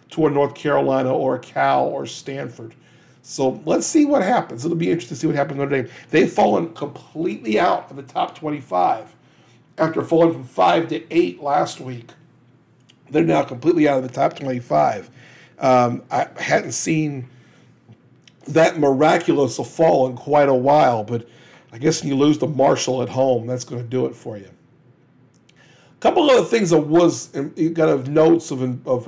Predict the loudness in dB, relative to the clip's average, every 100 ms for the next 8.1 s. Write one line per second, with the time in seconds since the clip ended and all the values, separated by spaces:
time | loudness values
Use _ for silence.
0 | -10 -10 -8 0 2 2 -2 -4 0 0
1 | 0 -2 -4 -2 -2 -4 -16 _ _ _
2 | _ _ -2 2 4 2 0 0 4 6
3 | 6 6 2 2 2 2 -2 2 2 2
4 | -4 -8 -4 0 2 2 4 4 6 4
5 | 2 0 0 2 0 -4 -12 _ _ -4
6 | -2 -2 -4 -2 2 4 4 2 0 0
7 | -2 -2 -4 -2 2 2 2 0 -2 -2
8 | -6